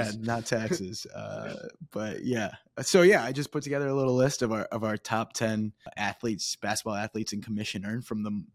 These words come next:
Speaker 2: from March Madness. Uh, had combined men and women, had just men, had just women. Yeah, it was really cool stuff. And I think, like,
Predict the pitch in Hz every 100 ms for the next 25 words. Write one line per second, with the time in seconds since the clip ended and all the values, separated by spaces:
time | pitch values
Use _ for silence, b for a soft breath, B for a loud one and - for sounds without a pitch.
0 | - 110 98 107 113 - 110 113 143 151
1 | - - B B B 110 110 107 120 117
2 | 123 117 123 131 127 131 127 123 127 135
3 | 135 117 120 104 95 120 127 - _ -
4 | 120 123 127 127 - 110 101 120 117 -
5 | 113 120 127 127 B 92 127 117 90 104
6 | 110 - 101 98 95 117 95 101 - 123
7 | 123 113 107